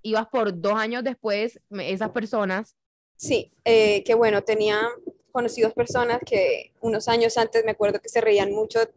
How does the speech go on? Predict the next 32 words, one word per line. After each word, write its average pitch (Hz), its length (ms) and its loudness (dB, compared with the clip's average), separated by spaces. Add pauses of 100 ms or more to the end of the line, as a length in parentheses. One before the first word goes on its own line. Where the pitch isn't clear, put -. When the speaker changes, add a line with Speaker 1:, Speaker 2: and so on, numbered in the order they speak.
Speaker 2:
de 220 120 4
lo 208 100 2
que 214 100 2
yo 202 100 4
decía, 226 320 2
porque - 260 -4
yo 190 100 0
desde 185 160 0
que - 80 -6
estaba 214 220 0
en 220 60 0
el - 40 -20
colegio 214 340 -2
siempre 196 280 -8
decía, - 260 -10
"Yo - 80 -16
voy 185 100 0
a - 20 -6
estar - 180 -6
en - 160 -12
Forbes, 247 380 0
yo - 100 0
voy 190 60 -6
a 185 60 -12
tener 196 200 -10
mi 190 80 -16
empresa", 226 520 -6 (560)
etcétera, 220 400 0
etcétera. 208 400 -2 (120)
Dos 240 220 4
años 262 240 2
después, 277 680 0